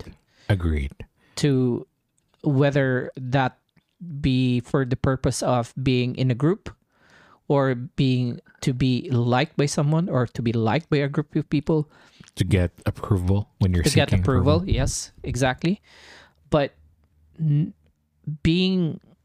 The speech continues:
Speaker 2: not being yourself, um, is the mo-, is the hardest th-,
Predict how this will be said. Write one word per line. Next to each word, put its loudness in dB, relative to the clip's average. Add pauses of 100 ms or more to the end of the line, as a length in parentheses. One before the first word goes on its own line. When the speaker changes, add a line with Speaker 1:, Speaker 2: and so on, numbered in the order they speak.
(340)
Speaker 2:
not 2
being 2
yourself, -2 (380)
um, -2 (160)
is -2 (100)
the -2
mo-, 0 (140)
is -2
the -2
hardest -2 (1200)
th-, -20